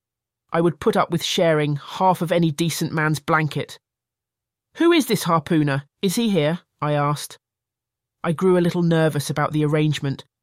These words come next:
but it was too late to go on searching for a new inn. "Well," said the landlord,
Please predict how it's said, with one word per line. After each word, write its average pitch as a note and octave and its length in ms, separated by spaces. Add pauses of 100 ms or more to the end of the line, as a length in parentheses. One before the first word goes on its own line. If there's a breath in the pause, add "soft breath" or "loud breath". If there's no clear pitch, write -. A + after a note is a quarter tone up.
(220)
but D#3+ 120
it C3+ 40
was D#3 120
too G#3 280
late D#3+ 340
to C#3+ 100
go D#3 180
on D3+ 100
searching D3+ 480
for C#3+ 180
a C#3+ 60
new D3 280
inn. C3+ 240 (1200)
"Well," F3+ 380 (300)
said D#3+ 180
the D3+ 100
landlord, D3+ 600